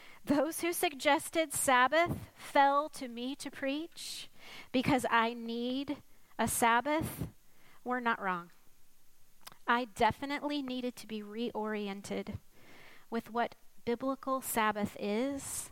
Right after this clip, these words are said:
and the blessings that it brings. And I recognize that this might feel a little overwhelming and s-, for sure countercultural. It did for me as I prepared this message. But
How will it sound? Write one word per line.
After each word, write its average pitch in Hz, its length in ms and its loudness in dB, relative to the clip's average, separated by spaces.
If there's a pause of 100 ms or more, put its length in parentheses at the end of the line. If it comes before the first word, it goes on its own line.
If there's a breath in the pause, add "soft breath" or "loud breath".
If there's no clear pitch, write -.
(160)
and 202 220 -8
the 214 80 -4
blessings 196 640 -6
that 185 120 -8
it - 140 -12
brings. - 640 -14 (1600 loud breath)
And 220 140 2
I 233 80 2
recognize 220 760 -2
that 202 160 -12
this 214 180 -4
might 208 280 -6
feel 208 280 -4
a 202 80 -4
little 214 280 -2
overwhelming 208 640 -6
and 180 140 -14
s-, - 200 -10 (240)
for - 160 -12
sure 180 480 -10
countercultural. 175 920 -10 (2000 soft breath)
It 208 80 -8
did 226 180 2
for 220 140 -10
me 202 400 -8
as 196 160 -4
I 190 100 0
prepared 214 520 -4
this - 200 -6
message. 180 540 -10 (600 loud breath)
But 226 240 2